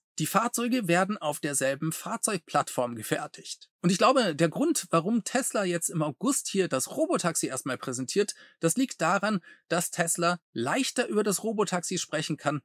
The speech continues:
und nicht ganz so leicht über das Kompaktfahrzeug. Das liegt an der Zielgruppe, denn für das Robotaxi ist vermutlich Tesla selbst der größte Kunde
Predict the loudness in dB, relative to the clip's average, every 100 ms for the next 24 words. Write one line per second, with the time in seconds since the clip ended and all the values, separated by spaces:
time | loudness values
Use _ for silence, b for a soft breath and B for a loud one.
0 | _ -6 0 0 -2 -8 -4 0 2 2
1 | 2 2 0 -6 -14 _ 0 2 4 4
2 | 2 -2 -4 -2 -4 -4 -6 -4 -8 -8
3 | -16 _ _ -4 2 4 2 -4 -6 -2
4 | 0 0 0 -2 2 2 2 0 -6 _
5 | _ _ _ 2 4 -2 _ -4 -2 0
6 | 2 2 0 -2 -2 -4 -6 _ -4 0
7 | 2 0 0 -4 -6 -6 -6 -2 0 4
8 | 4 4 0 2 2 0 -2 -4 -6 -6